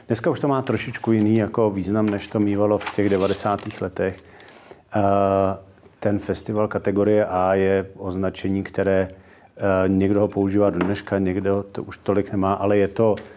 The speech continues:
je to důležit-, je to důležité, některé povinnosti z toho plynou, co musíte splňovat, ale, eh, ne-, ne-, není to už tak významné, jako to, jako to bývalo.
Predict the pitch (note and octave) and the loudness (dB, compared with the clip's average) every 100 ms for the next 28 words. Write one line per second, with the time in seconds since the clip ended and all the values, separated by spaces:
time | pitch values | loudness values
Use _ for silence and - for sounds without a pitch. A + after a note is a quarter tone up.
0 | - - - A2 G2+ B2 G2+ G2 F#2 G2+ | -20 -20 -6 -2 0 2 4 2 2 -2
1 | - - - G2+ F2+ A2 F#2+ G2 G2+ G2 | -6 -14 -4 -4 0 0 0 0 0 0
2 | G#2 G2+ G2 - G#2 G2 F#2+ - G#2+ G2+ | 2 2 0 -4 -6 -2 -2 0 -2 0
3 | G2 G2 G2 - G#2+ - G2 F#2 F2+ F#2 | -2 -2 -4 -6 -8 -4 -4 -4 -4 -4
4 | F#2+ - F#2+ - G#2+ - - - F#2+ F#2+ | -6 -6 -8 -8 -8 -6 -6 -2 0 2
5 | F#2+ - - - - - F#2+ F#2+ G2 F#2+ | 0 -6 -20 -20 -20 -8 -2 2 2 0
6 | E2 - - - G#2+ G2 G2+ G2 G2+ G#2 | -4 -20 -20 -6 -2 2 4 4 2 2
7 | G2 F#2+ G2 F#2+ - F2 F#2 F2+ F#2 F#2 | 0 0 -6 -6 -6 -4 -6 -4 -2 -2
8 | F2+ F2 - - F#2+ F2+ G2+ F#2 - F#2+ | -2 -4 -8 -6 -6 -6 -8 -10 -8 -4
9 | F#2 F2+ F2+ | -2 0 -2